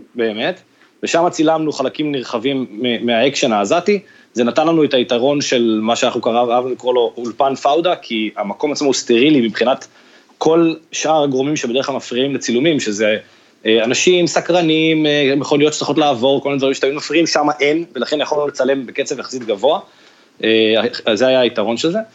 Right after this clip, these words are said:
ואחרי שצילמנו את המרכז, זה היה העוגן שלנו, התחלנו לעטוף את כל שאר הסצנות העזתיות, בכל,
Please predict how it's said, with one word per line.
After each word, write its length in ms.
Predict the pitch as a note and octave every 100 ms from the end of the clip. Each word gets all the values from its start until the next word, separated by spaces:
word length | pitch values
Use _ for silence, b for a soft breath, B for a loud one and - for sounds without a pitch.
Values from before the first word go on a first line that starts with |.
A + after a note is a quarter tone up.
| b b
ואחרי 220 | B2+ D3
שצילמנו 360 | F#3 F#3+ G3 G3+
את 80 | F3+
המרכז, 380 | E3 C#3 G3 G3
זה 200 | C#3 C#3
היה 140 | D3
העוגן 320 | D3+ F#3+ G#3
שלנו, 240 | G3+ D#3+ C#3+
התחלנו 320 | C3+ D#3+ F#3
לעטוף 560 | E3+ C3+ - F3+ - A2+
את 100 | A2+
כל 180 | D#3 D3+
שאר 220 | E3 D#3+
הסצנות 320 | D3 E3+ E3
העזתיות, 460 | D#3 D3 F#3 F#3 -
בכל, 300 | A#2+ D#3+